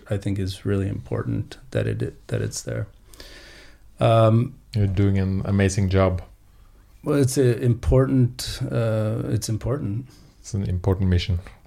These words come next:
Speaker 1: Yeah. Um, so, uh, in terms of, uh, the efficacy of,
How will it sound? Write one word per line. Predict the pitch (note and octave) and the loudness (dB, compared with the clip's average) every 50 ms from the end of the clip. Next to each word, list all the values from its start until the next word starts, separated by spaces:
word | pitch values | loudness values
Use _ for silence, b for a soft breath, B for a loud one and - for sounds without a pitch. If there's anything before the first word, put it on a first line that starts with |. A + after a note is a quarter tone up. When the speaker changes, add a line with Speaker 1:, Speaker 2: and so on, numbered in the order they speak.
| - - - | -20 -10 -4
Speaker 1:
Yeah. | C3 A#2 A2+ A2 F#2+ - - - - B B B B B B B B B B B B B B B B B - - - | -2 0 2 0 0 -2 -8 -20 -20 B B B B B B B B B B B B B B B B B -14 -4 2
Um, | C3+ B2+ B2 B2 A#2+ A#2+ A#2+ B2 B2+ - - _ _ _ _ _ - - - _ - | 4 6 8 8 8 8 6 4 2 -4 -12 _ _ _ _ _ -18 -18 -16 _ -12
so, | - - D3+ D3 C#3+ C#3+ C#3+ - | -4 0 2 2 2 2 0 -4
uh, | F3 D#3+ D3 C#3 C3+ | -4 -4 -2 -2 -2
in | D3 C3 | -4 -2
terms | B2+ - D#3+ D3+ C#3 C3+ | 0 2 2 2 2 2
of, | C#3+ C3 B2 A#2 A2+ A2 A2 A2+ B2 | 2 2 2 2 0 -2 -2 0 2
uh, | B2 A#2+ A#2 A2+ A2 A2 A2 A2 - - | 4 4 4 4 4 2 2 0 -2 -2
the | - A#2 G#2+ - - | -2 -2 0 2 2
efficacy | C3 C3+ C3 E3 C#3+ - D3 C3 - D#3+ D#3 D#3 | 2 2 2 2 0 0 0 -2 -2 -4 -4 -6
of, | D3+ | -6